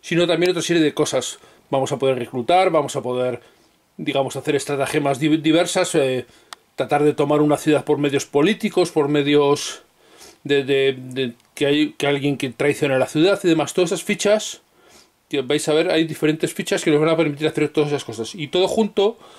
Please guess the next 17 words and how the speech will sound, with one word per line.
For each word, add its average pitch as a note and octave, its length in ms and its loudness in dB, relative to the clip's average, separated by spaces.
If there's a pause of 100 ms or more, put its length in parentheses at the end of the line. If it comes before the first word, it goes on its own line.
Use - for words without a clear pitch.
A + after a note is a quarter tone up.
(160)
pues C#3+ 160 -2
representa, F3 800 0 (1200)
yo D#3 220 -2
creo G#3 100 4
que F#3+ 80 0
de F3+ 40 4
una F3 120 2
manera E3+ 200 4
bastante D#3+ 420 0
bien, F#3+ 280 2
aunque C3+ 200 -6
es - 60 -10
un D#3 80 -4 (120)
juego C#3+ 280 2
ya C3+ 280 2
un C3 160 -6
poco C3 520 2